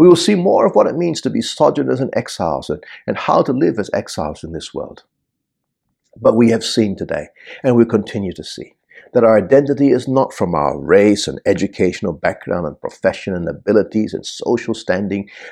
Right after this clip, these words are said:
No, no, no, no. Our true identity is from who we are in Christ. We are elect exiles, and, a-, a-, and the reason for that election.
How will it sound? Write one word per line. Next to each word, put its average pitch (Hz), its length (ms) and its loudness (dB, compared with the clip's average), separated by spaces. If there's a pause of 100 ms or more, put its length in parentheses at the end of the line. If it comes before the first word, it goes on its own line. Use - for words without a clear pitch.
(100)
No, 151 80 0
no, 160 120 0
no, 98 100 -2
no. 73 200 -10 (180)
Our 82 160 -8
true 131 340 -4
identity 76 540 -6 (180)
is - 100 -10
from - 140 -8
who - 260 -2
we 98 160 -2
are 78 180 -8
in 65 60 -18
Christ. - 340 -18
We 95 100 -6
are - 120 -10
elect 87 560 -8 (360)
exiles, - 600 -16 (200)
and, 67 280 -12 (500)
a-, - 40 -6 (140)
a-, 87 160 -6
and 110 140 -12
the 101 60 -12
reason 98 560 -6
for - 80 -12
that 80 180 -12
election. - 400 -20